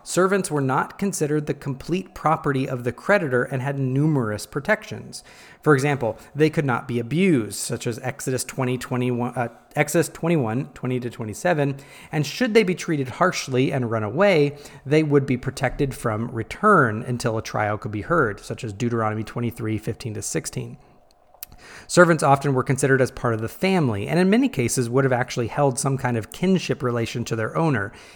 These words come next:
even if by marriage or extension. Overall, the economy was not a slave-based economy, and as such, aved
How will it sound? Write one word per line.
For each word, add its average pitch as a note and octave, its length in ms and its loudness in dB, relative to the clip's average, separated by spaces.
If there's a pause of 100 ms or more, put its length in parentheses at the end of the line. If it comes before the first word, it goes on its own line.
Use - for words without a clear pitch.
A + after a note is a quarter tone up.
(120)
even E3 340 4
if A2+ 160 -2
by A2+ 140 -2
marriage A2+ 480 0
or G#2 260 -4
extension. C3 680 -6 (580)
Overall, C#3+ 560 10
the A#2+ 140 4
economy D#3 480 4
was A#2 200 2
not C3 280 2
a A#2+ 80 0
slave-based B2 1080 2
economy, C#3 540 0
and B2 140 -2
as A2+ 140 -4
such, - 360 -2
aved B2 520 2